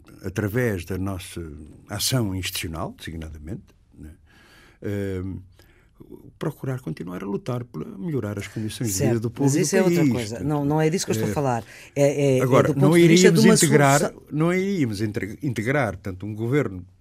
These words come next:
Speaker 1: do P S, eh, enfim, eh,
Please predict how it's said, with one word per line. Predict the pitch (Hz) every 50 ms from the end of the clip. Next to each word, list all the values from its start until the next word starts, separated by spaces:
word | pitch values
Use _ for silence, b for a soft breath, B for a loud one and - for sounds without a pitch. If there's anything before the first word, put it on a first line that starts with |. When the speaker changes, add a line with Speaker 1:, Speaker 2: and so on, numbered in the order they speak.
| _ -
Speaker 1:
do | 92 101 98
P | 95 101 95
S, | 90 87 90 98 101 - - - - - - b b b b b b b b b b
eh, | 101 107 104 101 98 98 98 95 98 - - _ _ _ _ _ _ -
enfim, | - 101 90 - - 101 87 62 57 -
eh, | -